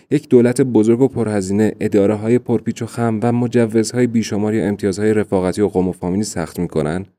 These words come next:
نتیجه طبیعتاً یک کشور فقیره. اما سخت کوشی و تلاش و نوآوری هم همینجوری به وجود نمیان. در واقع لازمه که نظام سیاسی، اقتصادی و فرهنگی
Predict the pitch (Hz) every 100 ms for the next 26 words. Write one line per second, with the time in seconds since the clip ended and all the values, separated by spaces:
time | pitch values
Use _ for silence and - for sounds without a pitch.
0 | _ _ _ _ _ 76 78 78 76 78
1 | - _ _ _ - 95 90 90 92 90
2 | 120 123 - 82 - 98 - 87 90 104
3 | - - _ _ _ _ _ _ _ _
4 | _ - 117 151 160 - 110 101 82 -
5 | - 92 - 117 90 - _ _ _ 87
6 | - 90 87 85 - 85 - 85 82 82
7 | 85 113 107 95 87 80 80 85 113 110
8 | 95 117 135 135 80 57 _ _ _ _
9 | _ _ _ 117 135 135 131 143 127 104
10 | 107 104 87 80 78 82 78 - 80 78
11 | - 78 - 92 92 82 85 85 - 90
12 | 82 90 87 98